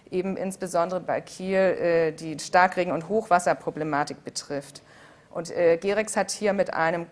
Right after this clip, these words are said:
seiner Kooperationspartner, äh, äh, kam hier ins Spiel und hat, äh, eben diese Hotspot-Karten erstellt, die auch unter anderem regionalisierte Daten aus Remo, äh, beinhaltet. In einem weiteren Schritt dann rechts wurde mit der Stadt gemeinsam, äh, ähm,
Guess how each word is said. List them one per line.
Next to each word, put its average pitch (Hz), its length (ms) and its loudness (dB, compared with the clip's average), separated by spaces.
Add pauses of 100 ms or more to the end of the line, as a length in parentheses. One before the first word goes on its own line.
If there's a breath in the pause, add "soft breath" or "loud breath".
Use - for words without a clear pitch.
seiner 165 320 0
Kooperationspartner, 196 1600 0
äh, 180 360 2 (540 loud breath)
äh, 147 220 0
kam 185 320 -2
hier 202 120 -2
ins 170 160 -6
Spiel 190 300 -6
und 175 160 -4
hat, 170 240 -4
äh, 160 260 -2
eben 165 300 -10
diese 165 480 -4
Hotspot-Karten - 1400 -6
erstellt, 185 600 -2
die 170 120 -6
auch 151 220 -2
unter 170 260 -2
anderem 208 260 0
regionalisierte 175 1040 -4
Daten 165 320 -2
aus 160 220 -8
Remo, 165 500 -4 (420 loud breath)
äh, 160 120 -2
beinhaltet. 151 1000 -8 (680 soft breath)
In 185 120 -6
einem 180 220 0
weiteren 214 440 6
Schritt 220 300 -4
dann 175 200 0
rechts 214 420 -2
wurde 196 240 -2
mit 190 280 -6
der 165 100 2
Stadt 170 360 -2
gemeinsam, 196 1080 0
äh, 170 380 2
ähm, 160 680 -8